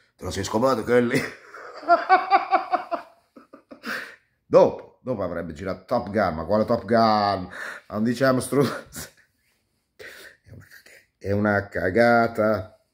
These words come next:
Sì, è la mia vicina di casa. Ma cosa è successo a Stefano? Era il migliore a scuola, proprio per questo? Proprio per questo?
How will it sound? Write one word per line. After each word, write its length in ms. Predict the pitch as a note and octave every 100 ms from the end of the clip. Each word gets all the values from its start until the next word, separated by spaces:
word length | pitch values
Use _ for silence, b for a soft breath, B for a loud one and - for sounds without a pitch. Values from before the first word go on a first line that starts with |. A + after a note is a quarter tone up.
| _ _ _ _ B B B B B _
Sì, 160 | -
è 80 | A2
la 100 | C3+
mia 140 | E3 D3
vicina 260 | C#3+ C3
di 80 | A2+
casa. 340 | G#2 - - -
Ma 60 |
cosa 180 | - F2
è 40 | F#2+
successo 380 | A2+ G2+ F#2
a 40 | F2+
Stefano? 380 | - F2+ F2+ F2
Era 260 | G#2 G#2+
il 380 | F#2+ - - G2
migliore 460 | G2 G2 A2+ C3 A2+
a 20 |
scuola, 180 | - G2
proprio 240 | F#2 F2+
per 140 | D#2+ -
questo? 500 | D3+ D3+ - B2 G#2
Proprio 220 | G#2 G2+
per 140 | -
questo? 560 | - B2 - A2+ A2